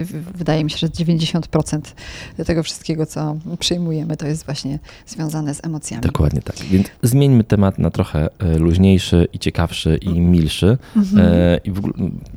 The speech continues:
Speaker 2: bardzo fajny. E, Google poinformował, że inwestuje w Polsce, e, nie inwestuje, że kupuje, e, zak-, e, kompleks biurowy The Warsaw Hub,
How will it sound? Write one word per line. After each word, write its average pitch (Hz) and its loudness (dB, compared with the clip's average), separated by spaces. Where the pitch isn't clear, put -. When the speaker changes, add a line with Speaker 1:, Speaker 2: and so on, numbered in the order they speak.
Speaker 2:
bardzo 78 0
fajny. 85 4
E, 87 6
Google 87 4
poinformował, 90 4
że 87 4
inwestuje 87 0
w - -8
Polsce, 80 0
e, 127 4
nie 98 4
inwestuje, 90 2
że 82 0
kupuje, 117 4
e, 90 2
zak-, 98 2
e, 90 2
kompleks 90 0
biurowy 90 4
The 85 6
Warsaw 85 2
Hub, 95 2